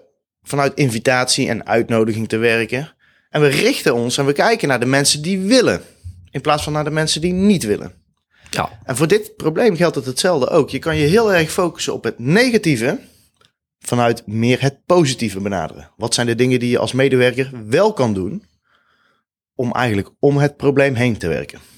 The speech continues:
Speaker 1: Een stukje omdenken is dat wellicht. Dat wil ik vooral vandaag een beetje onderzoeken.
Speaker 2: Ja, dus in plaats van de focus op de individuele relatie medewerker met een manager met weerstand tegen verandering, de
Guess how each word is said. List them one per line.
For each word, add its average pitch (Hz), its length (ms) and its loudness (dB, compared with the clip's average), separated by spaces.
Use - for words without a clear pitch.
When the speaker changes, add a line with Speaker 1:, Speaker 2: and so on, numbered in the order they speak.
Speaker 1:
Een - 80 -20
stukje - 300 -6
omdenken 139 440 0
is 127 80 -2
dat 117 140 -6
wellicht. 127 460 -4
Dat 101 420 -4
wil 175 140 2
ik 170 100 -2
vooral 147 300 2
vandaag 131 340 0
een 120 80 -8
beetje 113 240 -2
onderzoeken. 92 440 -8
Speaker 2:
Ja, - 220 -2
dus - 200 -8
in 107 100 -6
plaats 120 260 0
van 117 120 0
de 104 80 0
focus 120 500 0
op 107 140 0
de - 200 -4
individuele 107 680 2
relatie 101 680 0
medewerker 107 840 0
met 107 280 -2
een 104 120 0
manager 101 560 -2
met 104 220 -2
weerstand 107 400 2
tegen 95 240 0
verandering, 117 520 2
de - 80 -20